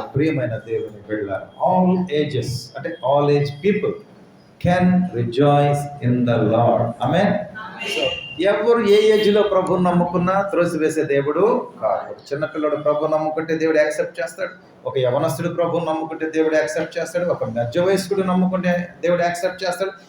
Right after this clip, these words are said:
Speaker 1: ఒక ముసలాయన ప్రభువుని నమ్ముకుని కూడా దేవుడు యాక్సెప్ట్ చేస్తాడు. ఏమిస్తాడు వాళ్ళ జీవితాల్లో? ఆనందాన్ని కలుగచేస్తాడు. మరణ ఛాయలో ఉన్న వారికి వెలుగును కలుగచేస్తాడు, జీవితాలను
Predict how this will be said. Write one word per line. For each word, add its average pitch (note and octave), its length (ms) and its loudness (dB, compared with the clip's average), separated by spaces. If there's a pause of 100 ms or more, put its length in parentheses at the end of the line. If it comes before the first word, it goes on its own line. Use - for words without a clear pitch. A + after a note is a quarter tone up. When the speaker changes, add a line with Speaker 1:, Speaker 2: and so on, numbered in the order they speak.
(160)
Speaker 1:
ఒక G#3 100 0 (120)
ముసలాయన A#3 480 2 (100)
ప్రభువుని A#3 300 4
నమ్ముకుని A#3 340 2
కూడా A3 200 2
దేవుడు A#3 240 6 (400)
యాక్సెప్ట్ - 420 2
చేస్తాడు. E3 380 4
ఏమిస్తాడు B3 360 4
వాళ్ళ A3 200 4
జీవితాల్లో? A#3 420 4 (640)
ఆనందాన్ని F3 580 4
కలుగచేస్తాడు. - 680 -12 (1120)
మరణ F3 220 4 (140)
ఛాయలో D#3+ 400 6 (100)
ఉన్న C3+ 120 2 (100)
వారికి G#2+ 340 -2 (640)
వెలుగును D3+ 560 4
కలుగచేస్తాడు, - 720 -6 (240)
జీవితాలను D#3+ 600 2